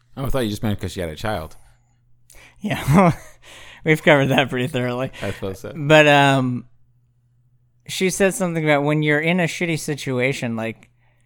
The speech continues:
Speaker 2: you do something like have unprotected sex, it's gonna,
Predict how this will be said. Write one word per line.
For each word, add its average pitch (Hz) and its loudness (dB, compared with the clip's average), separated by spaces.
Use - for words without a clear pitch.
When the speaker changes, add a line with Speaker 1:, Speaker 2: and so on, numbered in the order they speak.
Speaker 2:
you 143 -6
do 143 0
something 127 -2
like 120 -6
have 123 -4
unprotected 120 -6
sex, 113 -10
it's 113 -12
gonna, 120 -4